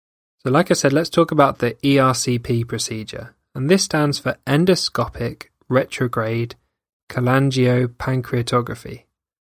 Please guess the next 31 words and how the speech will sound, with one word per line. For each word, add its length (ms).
And 180
basically 500
it 80
involves 720
inserting 560
a 80
camera 600
through 240
the 100
person's 680
throat, 640
esophagus, 1040
stomach, 640
and 140
then 120
into 300
their 180
duodenum. 800
And 160
then 240
in 140
the 100
duodenum, 680
there's 180
a 80
point 480
where 160
the 100
bile 500
ducts 520
empty 560